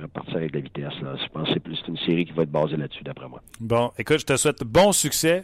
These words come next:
Speaker 2: Louis Prix, sénateur en six, tu peux m'arranger ça, mon pot. Puis, euh, <laughs>
Speaker 1: Ah, mais c'est bon, t'es, t'es le seul, t'es le seul, on dirait, là. <laughs>
Speaker 2: Ah non, mais regarde, les odds étaient plus hautes, hein. Fait que moi, euh, je pense à mon pot, je pense à mes poches.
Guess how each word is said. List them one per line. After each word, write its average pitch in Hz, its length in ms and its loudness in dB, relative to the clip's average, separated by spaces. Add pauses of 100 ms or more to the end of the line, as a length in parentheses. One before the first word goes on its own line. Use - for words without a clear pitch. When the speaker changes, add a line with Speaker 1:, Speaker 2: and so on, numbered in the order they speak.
Speaker 2:
Louis 117 160 0
Prix, 127 180 0
sénateur 127 440 2
en 110 100 0
six, - 260 -10
tu - 80 -14
peux 120 120 2
m'arranger 113 320 0
ça, 131 160 -2
mon 113 180 -2
pot. 139 180 -4 (440)
Puis, 123 180 4
euh, 123 260 6
<laughs> - 0 -
Speaker 1:
Ah, 113 840 -2
mais 98 120 2
c'est 110 100 8
bon, 147 220 6
t'es, 151 160 4
t'es 139 140 6
le 123 80 6 (100)
seul, 196 260 8
t'es 131 120 6
le 120 80 6
seul, 208 200 4
on 135 100 4
dirait, 120 340 6
là. 131 200 6 (380)
<laughs> - 240 0
Speaker 2:
Ah 185 240 4
non, 233 240 8
mais 190 80 8
regarde, 151 540 8 (180)
les 156 200 8
odds 185 180 8
étaient 170 200 8
plus 156 220 8
hautes, 208 240 8
hein. 202 140 6
Fait 151 120 4
que 135 200 6
moi, 160 160 4
euh, 135 400 6
je - 40 -2
pense 160 220 4
à 151 60 4
mon 147 160 6
pot, 185 180 4
je 208 40 -2
pense 151 180 4
à 151 60 4
mes 143 120 4
poches. 190 320 2